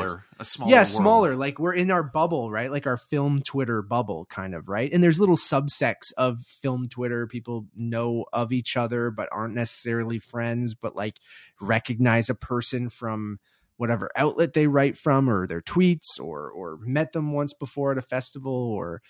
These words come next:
Speaker 2: or, you know, the, a person from Toronto moved to New York and now they are friends with other people. It's like, it, it's wild. So we were kinda, like, getting ready to leave 'cause it was raining.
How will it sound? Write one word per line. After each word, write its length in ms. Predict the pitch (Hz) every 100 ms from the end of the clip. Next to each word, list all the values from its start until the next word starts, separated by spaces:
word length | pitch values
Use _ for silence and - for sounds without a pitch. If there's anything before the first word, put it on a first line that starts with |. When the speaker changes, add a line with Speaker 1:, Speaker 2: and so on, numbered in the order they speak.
| _ _ _
Speaker 2:
or, 220 | 73 - _ -
you 160 | 120
know, 180 | 113 98
the, 140 | 101 123 127
a 160 | 123 120 117
person 300 | 165 160 147
from 160 | 143
Toronto 460 | 131 147 135 135 131
moved 440 | 127 143 139 123
to 100 | -
New 120 | 135
York 460 | 135 135 139 139 -
and 100 | 117
now 180 | 113 110
they 160 | 127
are 100 | 135
friends 320 | 135 143 131 131
with 100 | 127
other 220 | 123 131
people. 420 | 127 127 113 127
It's 240 | 120 107 -
like, 220 | 123 113 _ - - _
it, 140 | 160 160
it's 180 | 175 185
wild. 440 | 220 160 117 107
So 400 | - 175 160 160 120 - _ _ _ _ - -
we 100 | 160
were 140 | 262
kinda, 220 | 277 190 170
like, 180 | 131
getting 200 | 123 143
ready 220 | 139 123 104
to 100 | 87
leave 320 | 104 143 98
'cause 160 | 110
it 60 | 95
was 160 | 69 113
raining. 580 | 95 143 123 85 80